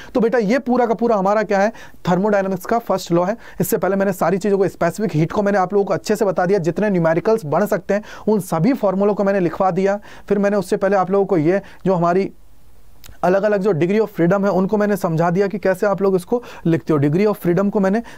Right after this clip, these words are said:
समझा दिया है, ठीक है, अच्छे से समझा दिया है। उसके अलावा मैंने आपको कोई हीट और ये कैसे होती है, इन सबको मैंने अच्छे से समझाया है, एग्जांपल के through समझा दिया है। आप सभी का बहुत बहुत धन्यवाद। अड्डा ट्वेंटी फ़ोर सेवन स्कूल से जुड़ने के लिए अगर कहीं भी कोई डाउट रहता है तो उसको आपको कमेंट सेक्शन के अंदर जरूर लिखना है,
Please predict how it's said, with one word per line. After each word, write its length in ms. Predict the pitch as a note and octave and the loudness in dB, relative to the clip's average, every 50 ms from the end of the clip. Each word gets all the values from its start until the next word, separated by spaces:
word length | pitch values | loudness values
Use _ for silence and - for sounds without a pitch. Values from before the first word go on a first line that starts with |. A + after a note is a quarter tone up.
| - | -8
समझा 380 | - - E3 D#3 D3+ C3+ C#3+ C#3 | -4 -2 -2 0 0 0 0 0
दिया 180 | C3 B2 C3 B2+ | 0 0 0 -2
है, 40 | |
ठीक 220 | B2 - E3 D3+ G#3 | 0 -2 -2 0 0
है, 60 | F#3+ | 0
अच्छे 240 | E3+ - - F#3 F3 | -2 -2 -2 -2 0
से 120 | G3+ G#3 | 0 0
समझा 400 | G3+ - E3+ D3+ C#3+ C3 C3+ D3+ | 0 -2 -2 -2 -2 0 0 0
दिया 220 | D3+ C#3 B2+ B2+ A#2 | 2 2 0 0 -2
है। 100 | A#2+ - - - - - - | -4 -8 -12 -18 -14 -8 -4
उसके 240 | G3 F#3 - - A#3 | -4 -4 -2 0 0
अलावा 440 | A#3 G3 F3+ F3 E3+ E3 D#3+ F3 F#3 - - - - - | 0 2 2 2 0 0 0 -2 -6 -8 -16 -8 -2 0
मैंने 200 | E3+ F#3+ G3+ G3+ | 0 2 2 2
आपको 240 | G3 - - G#3 | 0 0 0 0
कोई 120 | F#3 G3+ E3 | 0 0 2
हीट 240 | C#3+ D3+ F3 F3+ G#3+ | 2 2 2 2 2
और 120 | G3+ F#3 | 2 2
ये 60 | F#3 | 2
कैसे 260 | F3+ - F3+ E3+ - | 0 0 0 0 0
होती 160 | F3+ D#3+ D3+ G3 | 0 0 0 -2
है, 60 | G3 | -2
इन 40 | F#3 | 0
सबको 280 | - E3 D#3+ - - | -2 -2 -2 -2 -2
मैंने 160 | F#3+ F#3 F3+ | 0 2 0
अच्छे 200 | F#3 E3+ - - | 0 -2 -2 -2
से 120 | E3 G3+ F#3+ | -2 -2 0
समझाया 360 | - D#3+ C#3+ C3 D3+ D#3+ E3 | 0 -2 -2 0 2 2 2
है, 100 | F3+ F#3 | 2 2
एग्जांपल 400 | D3+ B2 C#3+ D3+ D3+ - E3 E3+ | 0 0 0 -2 0 0 0 0
के 100 | E3+ G3 | 0 0
through 280 | F#3 - D#3 F3+ A#3+ C4 - - - - - | 0 0 0 0 0 -2 -6 -12 -20 -10 -6
समझा 340 | - D#3+ C#3+ B2+ C3 B2+ B2+ | -4 -2 -2 -2 -4 -4 -4
दिया 180 | A#2+ A#2+ A#2 | -4 -6 -6
है। 240 | A#2+ B2+ - - - - - - - - - - - - - - - - - - - - - - | -8 -10 -14 -18 -20 -20 -20 -20 -20 -20 -18 -20 -20 -20 -20 -20 -20 -20 -20 -20 -20 -10 -4 0
आप 140 | F#3+ G#3+ A3 | 0 0 0
सभी 200 | - - A3 G#3 | 0 0 0 0
का 120 | E3+ F#3 | 0 0
बहुत 200 | D3+ D3+ E3 E3 | 0 0 0 0
बहुत 160 | C#3+ E3 D#3 B2+ | 0 0 0 0
धन्यवाद। 460 | C#3+ D3+ D3+ E3 E3+ F#3 G#3 A3+ - - - - - - - | 0 0 0 2 2 0 0 -2 -4 -12 -20 -20 -8 -4 -2
अड्डा 180 | G3 F#3 A#3+ A#3+ | 0 0 0 0
ट्वेंटी 280 | G#3+ G#3+ F3+ C#3 E3+ | 0 -2 -2 -2 -2
फ़ोर 200 | D3+ - F#3 F#3 | 0 0 0 0
सेवन 260 | - - D3+ D3 E3 - - | 0 0 -2 -2 -2 -4 -6
स्कूल 240 | E3 - - A3+ A3 | -6 -4 -4 -2 -2
से 120 | G3 G#3 | 0 0
जुड़ने 280 | E3 E3 E3+ E3+ F3 F#3 | 0 0 0 0 0 0
के 100 | F3+ G3 | 0 0
लिए 260 | F3 E3+ F3 F#3+ G#3+ A3 - - - - - | 0 2 2 0 0 -2 -4 -16 -20 -8 -4
अगर 200 | - E3 F3+ G3 | -2 0 0 0
कहीं 220 | F3+ - E3 E3+ F#3+ | 0 0 0 0 0
भी 100 | G3+ G#3+ | 0 0
कोई 180 | - F3+ D#3+ | 0 0 0
डाउट 320 | C3 B2 C3 F3 A3 A3 F#3+ | 0 0 0 0 0 0 -2
रहता 240 | F3 E3 - F#3+ | -2 -2 0 0
है 80 | F#3 F#3+ | 0 0
तो 120 | F3+ E3 | 0 -2
उसको 180 | D3+ - - G3 | -4 -2 -2 -2
आपको 220 | E3 D3+ - - | -2 -2 -2 -4
कमेंट 280 | D3+ - D3 D3 E3 D#3 | -4 -2 -2 -2 -2 -2
सेक्शन 260 | - E3+ - - E3+ | -4 -4 -4 -4 -2
के 80 | D3+ D#3+ | -2 -2
अंदर 200 | D3 D3 D3 C3 | 0 0 0 0
जरूर 280 | A#2+ D3 D#3 F#3+ G#3+ | 0 0 0 2 0
लिखना 220 | G#3 G3 E3 F3 | 0 0 0 0
है, 60 | F#3+ | -2